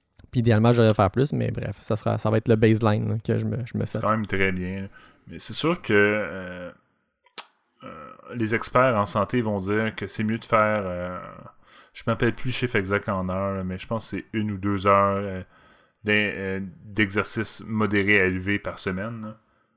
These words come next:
Speaker 1: Ok. Ok.
Speaker 2: Trouver le temps d'avoir, euh, faire un petit jogging, euh, ou, euh, du moins, c'est comme y aller plus fort, là,
Speaker 1: Ouais,
Speaker 2: ça
Speaker 1: ouais.
Speaker 2: peut,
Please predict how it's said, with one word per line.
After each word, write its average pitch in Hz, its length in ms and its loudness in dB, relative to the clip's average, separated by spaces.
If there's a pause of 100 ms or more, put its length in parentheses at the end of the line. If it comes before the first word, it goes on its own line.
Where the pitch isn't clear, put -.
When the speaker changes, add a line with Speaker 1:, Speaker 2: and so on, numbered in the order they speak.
(460)
Speaker 1:
Ok. 156 240 4 (1300)
Ok. 120 260 0 (280)
Speaker 2:
Trouver 107 240 -2
le 101 60 -8
temps 110 220 2
d'avoir, 98 480 2
euh, 87 460 -6 (440)
faire 98 160 2
un 98 80 2
petit - 220 -6
jogging, 101 600 2
euh, 95 160 -4
ou, 87 300 -8
euh, 85 600 -14 (1200)
du 104 200 -10
moins, 113 220 2 (400)
c'est - 120 -18
comme 110 200 -6
y 104 80 -2
aller 104 160 0
plus - 440 6
fort, 120 560 2
là, 117 60 -4
Speaker 1:
Ouais, 120 180 10
Speaker 2:
ça 127 80 8
Speaker 1:
ouais. 101 100 4
Speaker 2:
peut, 131 200 -4